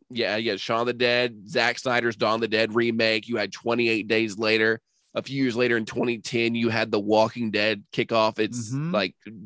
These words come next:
Speaker 1: ten, eleven year reign of the number one show on T V.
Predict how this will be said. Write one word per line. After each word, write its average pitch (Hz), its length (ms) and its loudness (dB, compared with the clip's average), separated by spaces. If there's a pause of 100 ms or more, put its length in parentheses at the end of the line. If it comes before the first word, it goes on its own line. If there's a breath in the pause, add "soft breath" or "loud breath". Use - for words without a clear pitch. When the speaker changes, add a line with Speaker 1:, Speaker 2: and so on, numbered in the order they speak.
(420)
Speaker 1:
ten, 123 340 4
eleven 107 340 6
year 110 200 8
reign 104 420 4
of 98 180 2 (380 soft breath)
the 117 100 0
number 110 220 2
one 107 140 2
show 120 160 2
on 104 180 2
T 104 300 -4
V. 107 360 0